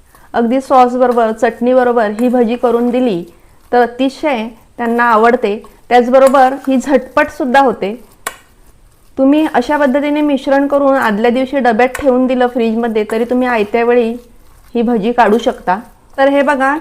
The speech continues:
छान असं आपलं भजीचं मिश्रण अगदी सुक्क तयार झालेलं आहे, जरासुद्धा ओलसरपणा नाहीये, त्यामुळे आपण हाताने ही भजी टाकू शकतो अशा पद्धतीने.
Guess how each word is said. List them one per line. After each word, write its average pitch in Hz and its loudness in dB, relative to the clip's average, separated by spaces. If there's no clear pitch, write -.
छान 269 0
असं 285 -2
आपलं 269 0
भजीचं 240 -2
मिश्रण 247 0
अगदी 226 -4
सुक्क 262 -6
तयार 226 2
झालेलं 233 0
आहे, 202 -4
जरासुद्धा 233 0
ओलसरपणा 247 -2
नाहीये, 220 -6
त्यामुळे 214 -4
आपण 226 -6
हाताने 233 -6
ही 240 -6
भजी 214 -6
टाकू 208 -6
शकतो 220 -10
अशा 202 -10
पद्धतीने. 196 -10